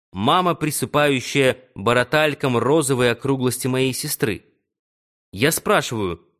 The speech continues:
когда же у сестры наконец отрастет пистолетик, и мне сообщается в ответ,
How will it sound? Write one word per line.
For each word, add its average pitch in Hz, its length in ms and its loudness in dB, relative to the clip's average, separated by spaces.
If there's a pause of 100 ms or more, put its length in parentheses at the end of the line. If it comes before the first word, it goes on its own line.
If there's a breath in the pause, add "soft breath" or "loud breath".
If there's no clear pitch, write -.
(340)
когда 120 400 2
же 139 120 0
у 120 100 -2
сестры 160 400 -2
наконец 147 500 0
отрастет 135 460 -2
пистолетик, 165 680 -2 (680)
и 92 80 -8
мне 110 240 -2
сообщается 110 680 -2
в 92 60 -2
ответ, 143 440 -2